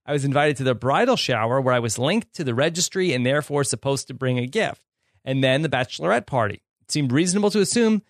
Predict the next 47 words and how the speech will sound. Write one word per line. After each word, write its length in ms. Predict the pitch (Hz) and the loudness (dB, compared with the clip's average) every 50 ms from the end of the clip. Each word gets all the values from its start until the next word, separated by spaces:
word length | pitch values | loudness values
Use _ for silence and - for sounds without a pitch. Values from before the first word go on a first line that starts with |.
| _ _ - | _ _ -16
that 140 | 170 - - | -14 -8 -4
therefore 380 | 196 185 175 - 170 170 160 | -2 -2 -2 0 0 0 2
I 120 | 127 147 151 | 2 2 2
would 140 | 139 - - | 0 -2 -2
also 320 | 160 175 196 190 - 208 196 | -2 0 0 2 2 0 0
be 140 | 165 175 160 | 2 0 0
invited 300 | 151 131 127 123 120 117 | 2 2 2 2 2 0
to 60 | 131 | 0
the 80 | 120 123 | 0 2
wedding, 460 | 156 196 196 175 139 123 123 127 - - _ _ _ _ - | 4 4 4 4 2 2 0 -2 -4 -6 _ _ _ _ -8
but 160 | 127 131 - | -6 -6 -4
as 200 | - 139 117 120 | -2 -2 -2 -2
you 80 | 139 123 | -2 -4
can 120 | - 127 | -4 -2
probably 340 | 127 143 156 170 196 196 190 | 0 0 0 2 2 2 2
guess, 300 | 170 190 175 175 - - | 2 2 2 2 0 -2
given 200 | - 160 147 151 | -4 -4 -2 -2
the 60 | 151 | -2
story, 300 | - - 170 151 139 - - | 0 0 0 0 0 0 -2
I 140 | 135 135 135 | -2 0 0
was 320 | 131 131 131 131 113 113 | 2 4 4 2 2 2
not. 600 | 123 123 135 165 220 202 - - - - - - _ _ _ _ _ _ _ - | 2 2 4 4 4 2 0 -2 -8 -16 -20 -20 _ _ _ _ _ _ _ -8
And 380 | 160 165 160 160 160 160 156 151 | -4 0 2 2 2 2 2 2
was 120 | 147 139 | 2 2
the 120 | 139 151 | 2 2
only 260 | - 156 160 185 196 180 | 2 2 2 2 2 2
person 300 | - 190 196 - - 165 | 2 0 0 0 0 0
at 80 | 160 143 | 0 0
these 140 | 165 151 | 0 0
events 280 | 156 147 151 156 156 - | 2 2 2 0 0 -2
who 120 | - 196 | -4 -6
wasn't. 540 | 196 180 175 226 294 330 - 233 139 - - _ _ _ - | -4 0 2 2 2 2 2 0 -2 -2 -4 _ _ _ -8
I 40 | 160 | -4
don't 140 | 165 160 | -4 0
go 100 | 139 165 | 2 2
to 140 | 165 165 156 | 2 4 2
a 40 | 147 | 0
ton 280 | - _ - 190 247 320 | -2 _ -4 -2 0 0
of 100 | 320 226 | 2 2
weddings, 480 | 143 120 120 139 165 196 180 - - - - | 2 2 2 0 0 -2 -4 -6 -10 -14 -8
but 120 | - 127 | -4 -2
I 60 | 131 131 | -2 -2
feel 140 | - 156 151 | 0 0 0
like 80 | 143 | 0
this 180 | 143 208 214 - | 0 0 0 2
isn't 220 | 277 240 214 156 | 2 2 2 2
normal. 420 | 139 131 123 123 120 127 139 135 | 2 4 4 4 4 2 0 0